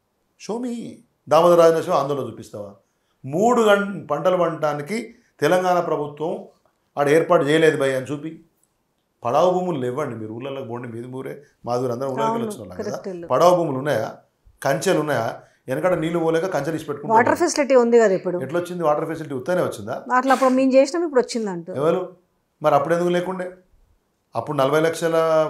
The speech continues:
Speaker 1: పంటనే ఎందుకు వస్తుండే? అప్పుడు కోటి ఎకరాలు ఎందుకుండే? ఇవాళ రెండున్నర కోట్ల ఎకరాలు ఎట్లా పండుతుంది? మాటలు చెప్పడం కాదండి, పేపర్ మీద ఉన్నాయి.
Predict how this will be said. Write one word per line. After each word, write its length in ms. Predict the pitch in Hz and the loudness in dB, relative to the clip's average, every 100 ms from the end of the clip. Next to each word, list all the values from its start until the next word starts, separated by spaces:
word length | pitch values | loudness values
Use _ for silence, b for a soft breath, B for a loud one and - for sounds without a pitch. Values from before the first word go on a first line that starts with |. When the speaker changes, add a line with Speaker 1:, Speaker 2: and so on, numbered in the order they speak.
| 147 | -2
Speaker 1:
పంటనే 260 | 143 151 | -4 -4
ఎందుకు 220 | 151 143 135 | -6 -8 -10
వస్తుండే? 460 | 135 110 101 - - b b | -10 -12 -12 -14 -20 b b
అప్పుడు 180 | 147 | -6
కోటి 220 | 143 135 147 | -4 -4 -2
ఎకరాలు 260 | 156 156 | 0 0
ఎందుకుండే? 280 | 156 156 151 | -2 -6 -4
ఇవాళ 120 | 151 | -4
రెండున్నర 280 | 131 143 143 | -4 -6 -8
కోట్ల 160 | 151 151 | -8 -8
ఎకరాలు 240 | 156 156 | -8 -8
ఎట్లా 160 | 160 160 | -10 -12
పండుతుంది? 380 | 156 - 190 - _ _ _ _ _ _ _ _ _ _ _ _ | -14 -16 -20 -20 _ _ _ _ _ _ _ _ _ _ _ _
మాటలు 420 | 95 95 147 175 190 | -12 -4 -4 -2 -4
చెప్పడం 420 | - 139 170 165 | -6 -4 -4 -4
కాదండి, 380 | 113 95 101 170 | -6 -8 -10 -16
పేపర్ 460 | - 156 220 262 | -4 0 4 4
మీద 120 | 247 | 4
ఉన్నాయి. 480 | 202 156 160 104 - | 2 2 0 -2 -6